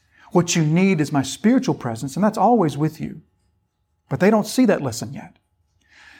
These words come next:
So I find it to be of little doubt that the disciples are, are no doubt, their hearts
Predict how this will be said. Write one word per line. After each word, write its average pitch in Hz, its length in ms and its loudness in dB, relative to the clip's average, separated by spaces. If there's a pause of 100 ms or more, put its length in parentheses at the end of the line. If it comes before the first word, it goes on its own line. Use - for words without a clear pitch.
So 185 560 0 (380)
I 160 120 0
find 220 300 2
it 190 140 2
to 180 80 -2
be 175 200 4
of 151 140 2
little 208 320 4
doubt 139 640 -4 (280)
that 175 120 0
the 175 80 0
disciples 170 760 -2
are, 151 300 -4
are 156 120 -4
no 180 280 0
doubt, 175 320 2
their 156 120 2
hearts 233 520 -2